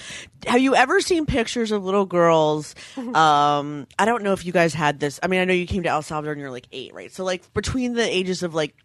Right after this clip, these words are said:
Speaker 1: four to eight, my mother would go to these, like, in-home shows, kinda like a Tupperware show, for Polly Flinders dresses. And they were dresses with l-, l-,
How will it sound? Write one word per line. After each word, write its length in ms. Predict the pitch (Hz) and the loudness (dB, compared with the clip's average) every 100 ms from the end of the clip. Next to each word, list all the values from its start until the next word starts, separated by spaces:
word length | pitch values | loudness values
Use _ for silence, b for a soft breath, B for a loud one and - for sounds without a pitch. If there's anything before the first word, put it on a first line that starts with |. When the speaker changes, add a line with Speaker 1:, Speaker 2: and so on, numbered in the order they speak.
| _ _ _ | _ _ _
Speaker 1:
four 460 | - - 202 202 190 | -12 -2 4 4 4
to 60 | - | 0
eight, 440 | 156 143 127 - B B B B | -2 -4 -6 -12 B B B B
my 100 | 190 | 2
mother 260 | 196 196 226 | 4 4 2
would 160 | 226 | 2
go 140 | 208 196 | 2 2
to 80 | |
these, 260 | 190 185 180 | 0 -4 -2
like, 140 | 170 - | -2 -2
in-home 480 | 208 226 262 226 208 | 2 4 4 4 4
shows, 300 | 208 208 180 | 4 2 2
kinda 240 | - 240 240 | 2 2 4
like 160 | 262 | 2
a 60 | 277 | 0
Tupperware 460 | 247 214 185 175 165 | -4 -2 0 0 0
show, 280 | 160 131 - B B | 0 0 -2 B B
for 120 | 220 208 | 2 2
Polly 440 | - 220 233 247 | 4 4 4 2
Flinders 500 | - 233 214 208 175 | 0 -2 2 2 2
dresses. 440 | 185 175 - 139 - | 2 2 2 -4 0
And 200 | 180 180 | 0 2
they 180 | 202 214 | 2 2
were 540 | 196 185 180 175 170 b b b b | 4 6 6 4 2 b b b b
dresses 640 | - 170 190 247 277 262 226 | -6 2 2 2 -2 -6 -6
with 180 | 208 175 | -8 -10
l-, 180 | 175 - | -14 -14
l-, 140 | 185 | -14